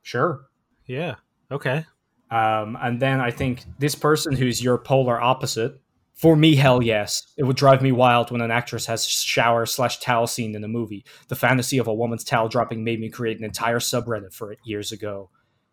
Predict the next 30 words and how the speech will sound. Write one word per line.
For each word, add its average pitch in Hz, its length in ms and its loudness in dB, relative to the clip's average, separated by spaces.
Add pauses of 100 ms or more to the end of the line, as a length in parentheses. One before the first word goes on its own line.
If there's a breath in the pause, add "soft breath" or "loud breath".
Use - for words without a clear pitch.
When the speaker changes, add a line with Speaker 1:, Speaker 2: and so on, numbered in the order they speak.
(200)
Speaker 1:
And 110 100 -12
there's 107 160 -8
an 110 60 -12
entire 117 320 -4
subreddit 107 520 -6
dedicated 104 500 -12
to 101 80 -16
people 107 300 -8
in 113 60 -6
towels. 101 540 -12 (1400 soft breath)
Speaker 2:
I 170 100 2
mean, 214 160 0
yeah, 220 320 2
it's, 165 360 -6 (460)
you 185 160 -4
know, 135 140 2
rule 160 420 2
whatever 135 400 2
it 117 60 -2
is, 113 140 -4
I 113 40 -14
can't 131 160 -4
remember 117 120 -6
what 107 100 -10
it's 104 60 -16
called, 139 280 -2
but 120 140 -10
it's 113 120 -12
like, 120 220 -4
if 127 240 -12